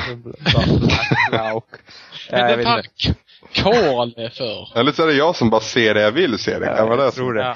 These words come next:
Speaker 2: Ja.
Speaker 1: Det är lite där man ser, man ser första och sista bokstaven och så skapar man. Eh,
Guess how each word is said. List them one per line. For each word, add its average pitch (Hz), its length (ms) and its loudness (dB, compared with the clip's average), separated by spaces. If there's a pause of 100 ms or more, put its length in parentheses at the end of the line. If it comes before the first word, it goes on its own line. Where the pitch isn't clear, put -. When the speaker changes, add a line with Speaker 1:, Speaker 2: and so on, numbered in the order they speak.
(120)
Speaker 2:
Ja. - 60 -14 (160)
Speaker 1:
Det 123 60 -10
är - 40 -4
lite 117 180 -2
där 107 120 2
man 104 140 -2
ser, 104 300 -2
man 104 180 -2
ser 110 140 -2
första 110 260 -2
och 107 40 -4
sista 107 240 -4
bokstaven 107 460 -2
och 104 60 -8
så - 180 -12 (420)
skapar 104 380 -4
man. 101 160 0 (640)
Eh, 110 360 2